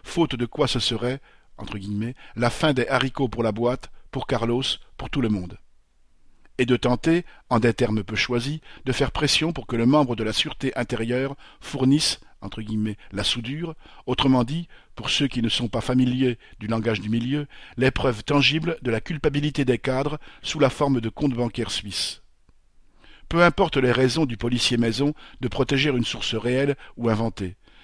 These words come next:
Peu importe que derrière l'affaire, une autre affaire, visant à attaquer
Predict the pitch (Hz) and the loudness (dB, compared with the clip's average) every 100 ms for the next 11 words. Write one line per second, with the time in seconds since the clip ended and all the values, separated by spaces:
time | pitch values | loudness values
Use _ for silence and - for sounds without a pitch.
0 | - - 151 147 185 156 120 120 127 127 | -10 4 6 6 2 -2 -4 0 0 2
1 | 131 123 - 147 151 120 117 139 135 - | 2 0 0 2 2 4 0 0 -2 -2
2 | 127 139 151 - - - 120 120 127 120 | -2 -2 -4 -8 -18 -4 0 2 2 2
3 | 117 123 - 135 | 0 -2 -2 -4